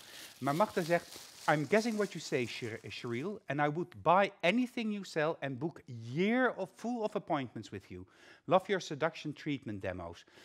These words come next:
Ja, dus in het Nederlands gezegd, nou, ze valt helemaal, ze is helemaal verliefd erop. En ze zou meteen doorboeken een heel jaar lang.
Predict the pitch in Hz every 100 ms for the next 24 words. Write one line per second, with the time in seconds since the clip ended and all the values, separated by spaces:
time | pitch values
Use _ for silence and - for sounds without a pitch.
0 | - - - 139 151 160 151 165 170 165
1 | - 131 151 160 143 113 120 - 156 147
2 | 165 147 147 147 175 156 - 170 - 127
3 | 101 90 143 139 160 147 - 180 151 151
4 | 185 175 160 135 135 127 120 104 92 87